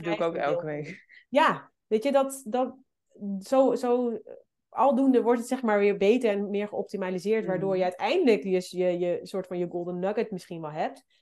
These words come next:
Speaker 2: Ehm, maar weet ook daarin weer van, je, je, je leads vasthouden kan ook weer op meerdere manieren.
Speaker 1: Ja.
Speaker 2: Er is
Speaker 1: Ja.
Speaker 2: ook weer niet,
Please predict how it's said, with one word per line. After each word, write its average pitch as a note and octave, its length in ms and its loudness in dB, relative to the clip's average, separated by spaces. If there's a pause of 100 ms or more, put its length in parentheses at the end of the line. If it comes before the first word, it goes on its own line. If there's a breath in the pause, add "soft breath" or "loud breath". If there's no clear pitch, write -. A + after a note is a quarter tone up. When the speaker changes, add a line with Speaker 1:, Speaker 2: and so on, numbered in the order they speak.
(520)
Speaker 2:
Ehm, G3 540 -4 (300)
maar G3+ 180 2
weet C4+ 240 4
ook B3 160 4
daarin C4 380 2
weer G3+ 300 0
van, G#3 340 -4
je, G3 240 -4 (120)
je, F#3+ 360 -2
je F#3 140 -2
leads B3 300 0
vasthouden G3 580 2
kan A3 240 0
ook C4+ 260 2
weer A3 160 2
op F3 160 -4
meerdere D#3+ 360 -6
manieren. D#3+ 500 -2
Speaker 1:
Ja. B3+ 100 -8 (140)
Speaker 2:
Er F#3 140 -6
is F#3 160 0
Speaker 1:
Ja. - 80 -6
Speaker 2:
ook C4 180 2
weer C4 100 0
niet, A3+ 320 -2